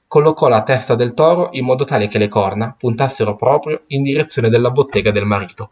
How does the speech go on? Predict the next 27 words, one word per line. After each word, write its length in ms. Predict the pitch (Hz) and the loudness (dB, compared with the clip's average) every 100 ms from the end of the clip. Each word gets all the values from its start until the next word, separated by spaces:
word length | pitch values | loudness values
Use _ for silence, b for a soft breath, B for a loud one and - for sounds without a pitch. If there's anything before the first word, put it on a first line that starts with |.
| _ _ _ _ _ | _ _ _ _ _
per 140 | - 123 | 0 0
ricordare 420 | 127 139 127 123 | 2 2 4 2
ai 80 | 135 | 2
posteri 560 | 120 117 - 110 110 | 2 0 0 -2 -2
il 80 | 127 | -8
suo 160 | 127 143 | -4 -4
status 400 | - 101 107 104 | -2 -4 -4 -2
di 280 | 107 104 104 | 0 0 -2
cornuto. 600 | 110 104 95 95 104 - _ _ _ _ _ _ _ _ | 0 0 -2 -8 -10 -12 _ _ _ _ _ _ _ _
In 100 | 135 | 2
realtà, 400 | 143 147 104 92 B B B | 4 4 2 0 B B B
l'ipotesi 500 | 110 113 143 143 131 | -4 0 4 2 0
più 100 | 117 | 0
accreditata 640 | 127 - 120 113 123 117 110 | 0 0 -4 0 2 2 0
sulla 280 | - 104 101 | -2 -4 -2
presenza 400 | 107 113 110 113 | 0 0 0 0
del 160 | 117 | 2
toro 380 | 127 113 104 - b _ | 4 2 2 -4 b _
è 140 | - 127 | -4 0
che 100 | 127 | 0
rappresenti 540 | 127 131 123 123 123 | 2 0 2 2 2
un 80 | 117 | 2
omaggio 460 | 120 135 131 131 | 2 0 0 -4
ai 200 | - 120 | -2 -2
tanti 360 | 113 135 135 113 | 0 0 0 0
tori 240 | 120 107 | 0 0
utilizzati 680 | 101 113 120 110 104 - | -2 -4 -4 -2 -4 -6